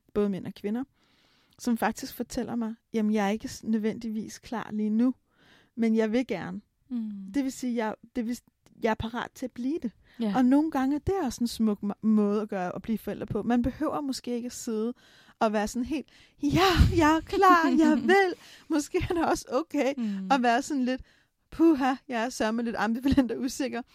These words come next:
Speaker 2: Ja.
Speaker 1: Men nu går jeg ned ad den her vej sammen med dig."
Speaker 2: Ja.
Speaker 1: Så hvis du nu sidder med nogle af de her ting og, og kæmper lidt med det, øhm, uanset om det handler om den her lidt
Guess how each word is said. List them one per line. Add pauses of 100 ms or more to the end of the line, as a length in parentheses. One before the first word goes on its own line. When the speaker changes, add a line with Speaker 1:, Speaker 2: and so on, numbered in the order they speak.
(160)
Speaker 2:
Ja.
Speaker 1:
Men
nu
går
jeg
ned
ad
den
her
vej
sammen
med
dig." (280)
Speaker 2:
Ja. (1700)
Speaker 1:
Så
hvis
du
nu
sidder
med
nogle
af
de
her (300)
ting
og, (100)
og
kæmper
lidt
med
det, (760)
øhm, (100)
uanset
om
det
handler
om
den
her
lidt